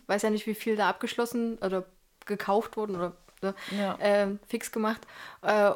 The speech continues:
Speaker 1: und ja, und wir haben jetzt das und das und das soll drin vorkommen und das muss jetzt alles in der einen Staffel rein.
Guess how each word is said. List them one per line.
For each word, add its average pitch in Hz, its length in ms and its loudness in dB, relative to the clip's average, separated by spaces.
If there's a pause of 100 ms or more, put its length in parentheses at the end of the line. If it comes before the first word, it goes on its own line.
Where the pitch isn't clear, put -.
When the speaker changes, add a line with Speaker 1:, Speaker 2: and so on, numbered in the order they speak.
Speaker 1:
und - 220 -10
ja, 226 140 8
und 240 80 4
wir 226 120 6
haben 240 120 4
jetzt 247 260 2
das 262 140 4
und 254 140 2
das 269 240 4
und 262 60 -4
das 254 160 4
soll 254 100 6
drin 240 180 -2
vorkommen 302 500 6
und 269 80 2
das 254 120 2
muss 262 140 2
jetzt 240 180 2
alles 233 180 2
in 233 60 2
der 208 120 4
einen 196 140 2
Staffel 196 300 0
rein. 180 260 -2